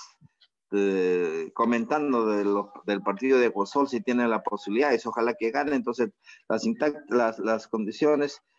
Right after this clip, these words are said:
para llegar a las cuatro finales estarían intactas, ¿no? Por ahí dos equipos que se pueden disparar con seis puntos y tres puntos, digamos, creo que no es mucha ven-, mucha, mucha diferencia.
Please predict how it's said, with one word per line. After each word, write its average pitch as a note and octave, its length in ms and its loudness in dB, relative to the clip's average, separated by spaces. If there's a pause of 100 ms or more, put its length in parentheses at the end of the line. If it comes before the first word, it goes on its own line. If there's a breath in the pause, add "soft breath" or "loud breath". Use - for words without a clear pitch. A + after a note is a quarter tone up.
(200)
para G#2+ 180 2
llegar B2+ 240 4
a C3 80 2
las B2 220 -2
cuatro B2+ 280 -4
finales B2+ 340 -2
estarían B2 340 0
intactas, G#2+ 580 -4
¿no? A#2+ 240 0
Por A#2 140 0
ahí D3 200 2
dos C#3+ 280 0
equipos C3 520 0
que A2+ 220 2
se A2+ 180 -2
pueden B2+ 280 0
disparar A#2+ 360 0
con A#2+ 140 0
seis C#3+ 260 2
puntos F3+ 380 2
y B2 120 -2
tres D3 300 0
puntos, C3 360 2 (140)
digamos, A2+ 520 -2
creo A#2 240 4
que A2+ 100 0
no A2+ 120 0
es A2+ 60 -6
mucha A2+ 280 -2
ven-, E2 260 -8 (100)
mucha, G#3 340 -4
mucha - 220 -2
diferencia. F#3 600 -4